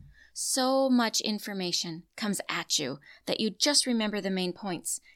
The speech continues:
You remember dismissed. And that's it. Because the paragraphs of detail why is too much to hold on to, because you're still digging into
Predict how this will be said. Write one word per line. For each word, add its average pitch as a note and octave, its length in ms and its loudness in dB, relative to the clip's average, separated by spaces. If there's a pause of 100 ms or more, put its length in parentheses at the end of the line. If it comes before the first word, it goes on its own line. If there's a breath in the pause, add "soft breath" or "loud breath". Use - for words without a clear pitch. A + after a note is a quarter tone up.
You F#3+ 140 -4
remember F#3 480 2 (220)
dismissed. F#3 640 -2 (760)
And G#3 160 0
that's F3+ 200 -2
it. A3+ 260 -6 (560 loud breath)
Because B3 500 2 (220 loud breath)
the F#3+ 240 -2
paragraphs A#3+ 800 -2 (100)
of D#3+ 300 -6
detail G3 640 0
why E3 520 -4 (400)
is - 200 -8
too - 200 -4
much G3 320 0
to G3+ 80 -8
hold D#3 240 -6
on F3 220 0
to, C#3 280 -4 (260 loud breath)
because B3+ 300 0
you're D#4 100 2
still G#4 320 0
digging A3+ 360 4
into G3 340 -4